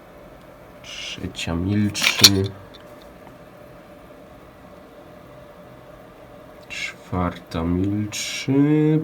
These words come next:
Piąta gazuje. I szósta milczy. Zaraz weźmiemy mu, damy miernik, tylko zobaczymy, co tu się podziało.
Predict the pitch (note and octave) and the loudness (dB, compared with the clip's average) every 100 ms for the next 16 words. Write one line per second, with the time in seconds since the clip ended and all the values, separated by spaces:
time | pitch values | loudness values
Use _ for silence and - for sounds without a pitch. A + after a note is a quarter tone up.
0 | - - G#2+ G2 F#2+ - G2 F#2+ G2 F#2+ | 0 0 2 4 0 -2 -2 0 2 2
1 | G2+ A#2 B2 B2 B2 A#2+ B2 - - - | 4 6 8 8 8 6 4 -2 -16 -20
2 | - - - - - - - - - - | -20 -20 -20 -20 -20 -20 -20 -20 -20 -20
3 | - - - - - A2+ - E2+ E2+ - | -20 -20 -20 -20 -4 -4 -2 -4 -4 -2
4 | F#2 F#2 E2 - - - - - - - | 2 4 4 0 -4 -6 -10 -14 -16 -20
5 | - - - - - - - - - - | -20 -18 -18 -18 -20 -18 -12 -12 -12 -16
6 | - - - - - G#2 G#2+ G#2 G#2 - | -16 -14 -14 -16 -2 6 8 8 4 0
7 | - G2 G#2 A2+ G#2+ G2 G2 G#2 G#2 F#2 | 2 4 6 8 8 8 8 8 6 6
8 | G2+ F#2 F2+ G2+ A#2 G#2+ A2 C#3 C#3 - | 6 6 6 8 6 8 6 6 2 -8
9 | - - A2 G2+ G2 - A2 G2+ - F#2 | -8 0 4 6 6 4 6 6 6 2
10 | - A#2 G2 - F#2+ G2+ G2 G#2+ A#2+ | 4 4 2 2 6 8 8 8 4